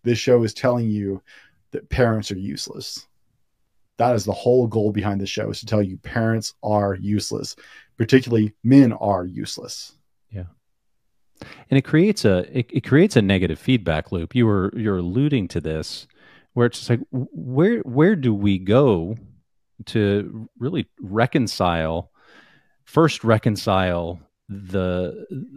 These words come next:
Speaker 2: the paradox that's baked into the cake, and then try, really trying to, you know, find that mission, uh, that, you know, that purpose?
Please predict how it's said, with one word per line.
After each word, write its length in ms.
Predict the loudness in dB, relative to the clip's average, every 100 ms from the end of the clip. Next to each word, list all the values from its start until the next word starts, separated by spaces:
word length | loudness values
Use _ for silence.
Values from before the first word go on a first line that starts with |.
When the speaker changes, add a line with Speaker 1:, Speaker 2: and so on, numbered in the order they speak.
| -12 -12 -12
Speaker 2:
the 240 | -8 -6
paradox 640 | -6 0 2 4 4 2 0
that's 220 | -10 -12 _ _
baked 320 | 0 0 -2
into 280 | -4 -2 -6
the 120 | -8
cake, 680 | -12 0 0 2 -2 -10 -18 -20 -20 -20 _ _
and 220 | -2 -2 2
then 720 | 2 2 0 -4 -6 -10 -18
try, 200 | -10 -8
really 260 | -4 -2 -2
trying 340 | -2 -2 -2
to, 360 | -2 -2 -2 -4
you 120 | -8
know, 80 | -12 -14
find 480 | -4 0 0 0 0
that 280 | 0 0
mission, 600 | -2 -4 -2 -4 -6 -8 -14 _ _ -12 -8
uh, 80 | 0
that, 220 | 0 -2 -12 -8
you 120 | -6
know, 60 | -2
that 260 | -4 -6
purpose? 480 | -4 -2 0 -2 -4